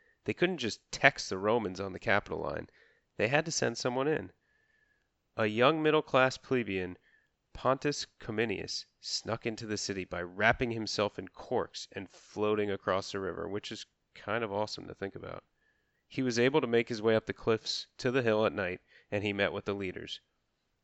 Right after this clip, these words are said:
The Senate agreed to appoint Camillus dictator because, yeah, okay, whatever, just get over here with an army. Camillus, now dictator for the second time,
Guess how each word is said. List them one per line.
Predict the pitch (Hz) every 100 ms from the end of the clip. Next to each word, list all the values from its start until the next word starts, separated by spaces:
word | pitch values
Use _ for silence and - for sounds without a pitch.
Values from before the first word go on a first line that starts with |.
| _ _ _
The | 123 113
Senate | - 139 165
agreed | 143 113 123 127
to | 120
appoint | 104 - 113 -
Camillus | 107 107 104 104 -
dictator | 104 107 - 98 101
because, | 95 98 117 104
yeah, | 139 139
okay, | 135 - 147
whatever, | 139 131 131 113
just | 101 117
get | 135 135 -
over | 127 143 139
here | 110 113
with | 107 104
an | 104
army. | 127 123 92 92 _ _ _ _ _ _ _ _ _ _ _
Camillus, | - 139 170 127 123 -
now | 135
dictator | 120 139 - 143 117
for | -
the | 101
second | - 127 127 113
time, | - 123 95 90